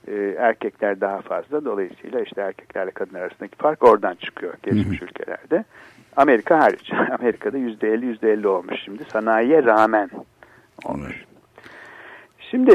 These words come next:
Speaker 1: e, bu şeye baktığımız zaman hizmetler olayına, e, dediğim gibi, e, sadece dörtte birinde kadın var. E, kadın istihdamı söz konusu. E,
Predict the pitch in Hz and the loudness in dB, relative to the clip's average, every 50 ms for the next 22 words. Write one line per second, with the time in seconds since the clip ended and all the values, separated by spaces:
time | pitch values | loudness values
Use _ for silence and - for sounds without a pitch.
0 | 147 - - 143 143 143 139 135 139 180 202 202 180 - - 170 185 196 196 165 | 10 8 4 2 0 0 0 0 2 2 2 2 2 0 2 4 4 6 6 6
1 | 160 - - - 180 196 254 269 254 247 214 156 123 113 107 107 - - - 113 | 4 4 -2 -2 0 0 0 0 0 0 0 0 2 2 0 0 -2 -8 -14 -14
2 | 107 110 123 131 135 - - - 156 156 127 117 113 110 107 110 110 113 135 175 | -12 -8 -6 -6 -6 -2 0 2 2 4 2 2 2 0 0 -2 -2 -2 -2 -2
3 | 233 254 240 233 _ _ _ _ - - 113 113 113 117 113 113 113 - - _ | -2 -4 -8 -12 _ _ _ _ -14 -10 -8 -8 -6 -8 -8 -10 -12 -16 -20 _
4 | _ _ - 110 117 113 117 131 143 151 156 135 120 107 101 131 160 180 180 - | _ _ -10 -10 -10 -8 -6 -6 -6 -6 -6 -8 -10 -6 -2 0 0 0 -2 -4
5 | - 123 117 117 120 117 - - _ _ _ - - 139 135 135 127 123 107 107 | -10 -10 -10 -8 -10 -10 -12 -16 _ _ _ -4 0 0 0 0 -2 -4 -4 -4
6 | 110 110 - _ - 139 127 120 110 101 104 95 92 92 - - - _ - - | -4 -4 -4 _ -8 -6 -4 -4 -6 -6 -6 -8 -8 -10 -10 -14 -20 _ -12 -12
7 | 104 104 139 170 190 196 156 151 - - - _ _ _ 98 101 101 98 95 - | -10 -8 -8 -6 -2 0 0 0 -2 -6 -16 _ _ _ -18 -14 -14 -14 -14 -8
8 | - 113 107 110 123 - - - _ _ _ _ _ - 92 90 90 92 92 - | -6 -6 -6 -6 -10 -14 -14 -20 _ _ _ _ _ -12 -10 -10 -12 -16 -18 -20
9 | - - - 98 - - - 107 98 95 92 - - 160 214 226 - _ _ _ | -14 -10 -10 -10 -10 -10 -12 -12 -12 -12 -14 -10 -10 -10 -10 -10 -14 _ _ _
10 | _ _ _ _ _ _ _ _ _ _ _ _ _ _ _ _ _ _ _ - | _ _ _ _ _ _ _ _ _ _ _ _ _ _ _ _ _ _ _ -20
11 | - - 139 127 120 117 | -18 -10 -8 -6 -6 -6